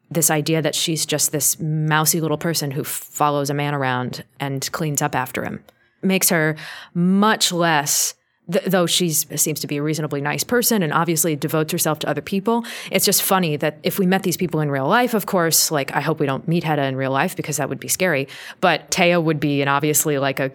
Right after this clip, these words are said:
a good and relatively virtuous person. Hedda, a,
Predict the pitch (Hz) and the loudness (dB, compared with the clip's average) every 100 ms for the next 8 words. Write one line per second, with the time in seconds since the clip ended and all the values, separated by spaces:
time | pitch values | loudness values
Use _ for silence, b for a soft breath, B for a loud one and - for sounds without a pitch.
0 | - 151 147 139 143 139 135 131 151 147 | -4 -2 0 0 0 -2 0 0 0 -2
1 | 131 131 - - 196 175 156 147 139 - | -2 -2 -4 -4 -2 -2 -2 -4 -8 -14
2 | - 165 180 165 156 147 143 139 | -6 0 2 2 2 2 2 0